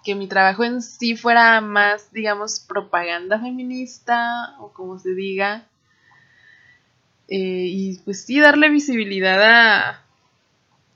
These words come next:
a los problemas que enfre-, en-, enfrentamos como colectivo, etcétera.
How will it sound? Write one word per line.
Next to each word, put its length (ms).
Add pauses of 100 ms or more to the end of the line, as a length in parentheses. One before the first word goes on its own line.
(220)
a 80
los 160
problemas 520
que 100
enfre-, 240 (200)
en-, 220
enfrentamos 640
como 240
colectivo, 880
etcétera. 880